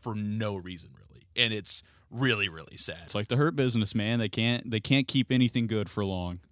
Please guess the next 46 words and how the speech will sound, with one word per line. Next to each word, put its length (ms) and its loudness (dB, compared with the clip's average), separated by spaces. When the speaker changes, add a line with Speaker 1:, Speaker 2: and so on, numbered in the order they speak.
Speaker 1:
Pretty 180 -4
much. 220 -10
That 160 0
is 220 -6
the 160 -6
W 260 -4
W 300 -6
E 40 -4
motto 360 -4
half 220 -6
the 100 -10
time, 420 -6
Speaker 2:
<laughs> 40 -20
Speaker 1:
and 220 -4
it 140 0
is 320 0
painful 480 -4
to 80 -8
watch 340 -6
week 200 -6
in 60 -8
and 80 -8
week 200 -8
out. 120 -6
But 120 -6
let's 180 -4
move 220 -4
on 280 -2
to 280 -2
another 380 2
match 300 -2
that 140 -4
could 180 -4
steal 320 -2
night 280 -4
two. 300 -4
Uh, 180 0
Riddle 260 -2
taking 420 -6
on 280 -2
Sheamus 560 -2
for 240 -2
the 100 -6
United 640 -2
States 380 -8
title. 380 -12